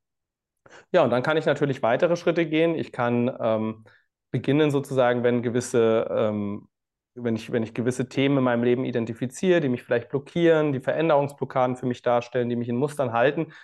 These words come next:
gibt es eben verschiedene Ansätze. Du hast M E T Klopftechnik eben genannt, ähm, ko-, stammt, glaube ich, auch eben ursprünglich von E F T, vielleicht ein bisschen a-, abgeändert. Also ich, ich persönlich arbeite mit E F T, ja, wo ich dann wirklich ge-, äh,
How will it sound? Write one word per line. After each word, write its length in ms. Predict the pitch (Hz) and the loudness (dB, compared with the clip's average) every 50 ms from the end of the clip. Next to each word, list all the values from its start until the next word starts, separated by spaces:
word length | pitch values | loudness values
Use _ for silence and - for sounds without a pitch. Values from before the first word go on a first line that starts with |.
| - - | -12 -2
gibt 160 | - 139 151 | -2 0 0
es 80 | 156 156 | 0 -2
eben 240 | 143 143 139 139 | 0 0 0 0
verschiedene 420 | 135 139 123 - - 139 135 131 117 | 0 -2 -4 -2 -2 0 0 0 0
Ansätze. 460 | 117 131 160 165 196 - - - 151 | 0 0 2 2 2 2 2 0 -2
Du 100 | 135 135 | 2 2
hast 160 | 131 127 131 | 2 2 0
M 160 | - 135 127 | -4 -2 0
E 80 | 123 117 | 0 -2
T 160 | 120 - 135 | -2 -4 -4
Klopftechnik 580 | 131 - 190 202 - - 165 147 143 - 139 139 | 0 0 0 0 0 -2 -2 -2 -2 -4 -8 -6
eben 220 | - 139 135 131 | -6 -4 -4 -2
genannt, 400 | 131 127 123 123 123 127 127 - _ _ - - _ _ - | -2 0 0 0 0 -2 -4 -6 _ _ -20 -20 _ _ -4
ähm, 500 | 120 120 120 120 120 120 117 123 120 - | 0 0 2 2 2 0 -2 -2 -6 -8
ko-, 260 | - - 139 - - 120 | -4 -4 -4 -4 -4 -16
stammt, 500 | - - - - - 131 143 156 156 151 | -18 -18 -14 -4 -2 -2 -2 -2 0 0
glaube 180 | 151 131 127 | 0 0 0
ich, 100 | 123 - | 0 0
auch 180 | - 131 127 143 | 0 0 2 0
eben 400 | 131 131 135 123 123 120 127 - | 0 -2 -2 0 0 0 0 0
ursprünglich 360 | 143 - - - 135 131 - | -2 -4 -2 -2 -4 -4 -2
von 140 | - 123 117 | -4 -6 -4
E 140 | - 117 110 | -2 -2 -2
F 140 | 110 - | -4 -4
T, 360 | - - 175 190 208 208 214 - | -4 0 2 2 2 0 -2 -8
vielleicht 260 | - - 127 117 - | -4 -2 -2 -2 -2
ein 40 | 127 | -4
bisschen 200 | 123 - - 127 | -6 -6 -8 -10
a-, 80 | - - | -10 -10
abgeändert. 880 | - - - - - 143 139 - 170 165 - 160 165 170 160 165 165 - - - - _ - | -10 -12 -12 -8 -10 -8 -4 -2 -2 0 0 2 2 2 2 2 0 -4 -20 -20 -20 _ -8
Also 160 | - 120 113 | -6 -4 -4
ich, 260 | 139 139 - - _ - | -4 -6 -6 -10 _ -10
ich 140 | 127 131 - | -8 -6 -2
persönlich 380 | 156 135 120 135 135 127 123 | -2 2 2 2 2 2 2
arbeite 240 | 110 123 131 127 127 120 | 2 2 2 2 2 0
mit 120 | 117 - | -2 -4
E 120 | - 117 | -4 -4
F 160 | 120 110 - - | -6 -6 -6 -4
T, 420 | - 190 190 190 190 190 190 - _ | 0 2 2 2 2 -2 -8 -14 _
ja, 260 | - 123 127 135 131 | -2 -2 0 0 0
wo 120 | 127 127 123 | 0 0 -2
ich 100 | 120 - | 0 0
dann 160 | 135 127 127 | 0 0 0
wirklich 380 | 139 143 147 151 139 143 - - _ _ _ _ | 0 -2 -2 -2 -6 -6 -10 -20 _ _ _ _
ge-, 200 | - 139 127 127 - | -4 -2 -2 -2 0
äh, 480 | 156 131 123 123 - - - - - | 0 2 2 2 0 -2 -6 -14 -14